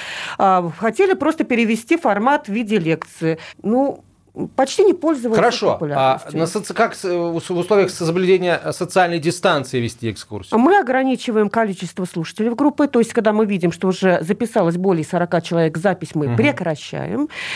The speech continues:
Speaker 1: Я с июля месяца, ну, за себя я могу отвечать однозначно, работаю исключительно в маске. Всех сразу же, как только я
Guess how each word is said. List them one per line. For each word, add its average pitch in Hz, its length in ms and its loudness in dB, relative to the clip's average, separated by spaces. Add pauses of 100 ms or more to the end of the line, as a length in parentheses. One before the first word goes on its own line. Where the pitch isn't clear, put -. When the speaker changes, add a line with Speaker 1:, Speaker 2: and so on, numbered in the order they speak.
Speaker 1:
Я 269 240 4
с 370 100 -10
июля 220 300 -2
месяца, 185 680 -2 (120)
ну, 190 180 2
за 175 160 -6
себя 196 240 2
я 160 60 2
могу 170 240 0
отвечать 170 360 -4
однозначно, 170 600 0
работаю 208 400 0
исключительно 226 500 -4
в 151 80 -2
маске. 156 480 -2 (300)
Всех 339 320 0
сразу 240 400 2
же, 170 60 -8
как 233 220 -4
только 214 440 0
я 185 340 2